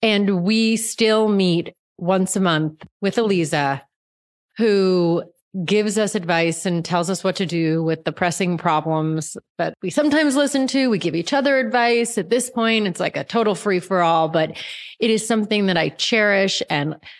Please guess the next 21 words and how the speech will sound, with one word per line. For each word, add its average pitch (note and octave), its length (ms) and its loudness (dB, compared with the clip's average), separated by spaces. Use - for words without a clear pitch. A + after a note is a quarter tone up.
I G3 120 2
know E3 320 2
that D#3+ 340 -2
all F#3 180 2
of F3+ 120 -2
the F3 80 -2
women F3 400 0
in F3 260 -4
the E3 60 -2
group F#3 360 -2
feel F3 300 -2
the E3 80 -4
same E3+ 340 0
way. E3+ 520 2
And F3 300 0
we're F3+ 140 0
so A3 720 0
unbelievably F#3 880 0
proud E3+ 680 0
of E3+ 220 -2
Eliza E3+ 600 0